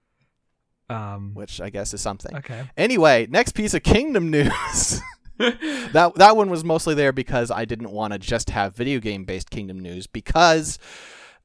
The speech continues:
Speaker 2: the world of video game kingdoms is, is poppin'.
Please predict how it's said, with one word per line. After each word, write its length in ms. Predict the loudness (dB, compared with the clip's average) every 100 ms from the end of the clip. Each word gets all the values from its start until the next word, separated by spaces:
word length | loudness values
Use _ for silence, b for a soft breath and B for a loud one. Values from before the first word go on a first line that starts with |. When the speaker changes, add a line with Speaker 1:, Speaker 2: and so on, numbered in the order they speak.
| _
Speaker 2:
the 140 | -2
world 240 | 4 4 4
of 100 | 2
video 240 | 2 0
game 300 | 2 0 0
kingdoms 440 | -2 -2 0 -2 -4
is, 140 | -6
is 220 | -6 -8
poppin'. 560 | -4 2 2 0 -10